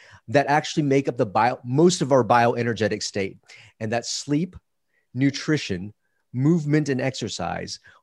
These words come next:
our stress and emotional mastery, relationships, our thoughts and our mindset, and then our sense of purpose. So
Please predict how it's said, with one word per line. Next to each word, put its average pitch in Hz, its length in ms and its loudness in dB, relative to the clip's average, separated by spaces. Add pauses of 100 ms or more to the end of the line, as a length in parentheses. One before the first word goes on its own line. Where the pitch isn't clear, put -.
(180)
our 143 100 4
stress 170 460 0
and 143 100 -4
emotional 127 460 0
mastery, 107 840 -4 (880)
relationships, 127 1200 -2 (1300)
our 131 140 6
thoughts 156 600 2
and 131 120 0
our 123 120 2
mindset, 120 640 0 (400)
and 131 120 -2
then 131 140 2
our 131 160 2
sense 160 340 -2
of - 140 -4
purpose. - 640 -6 (280)
So 135 380 4